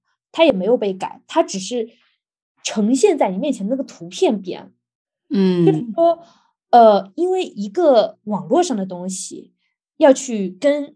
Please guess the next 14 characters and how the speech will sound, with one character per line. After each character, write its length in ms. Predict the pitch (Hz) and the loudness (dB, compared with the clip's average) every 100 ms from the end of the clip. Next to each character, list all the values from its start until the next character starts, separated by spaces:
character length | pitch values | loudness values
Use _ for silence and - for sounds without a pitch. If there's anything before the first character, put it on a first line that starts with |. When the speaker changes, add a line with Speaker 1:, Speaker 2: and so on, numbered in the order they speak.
| _ _ _ - | _ _ _ -8
Speaker 1:
client， 540 | - 190 226 277 190 185 | -2 0 2 0 -4 -6
就 100 | 226 | -8
是 400 | 214 175 165 - _ _ _ _ _ _ _ _ | -6 -8 -10 -16 _ _ _ _ _ _ _ _
你 120 | 220 | -2
坐 240 | 196 330 294 | 0 4 4
在 220 | 254 190 | 4 -2
这 80 | 196 | -4
个 80 | 240 | -6
电 160 | 277 | -6
脑 140 | 202 151 | -6 -10
前 180 | - | -14
的 80 | 170 | -14
这 160 | 180 214 | -8 -6
个 440 | 185 160 - 190 | -4 -6 -8 -12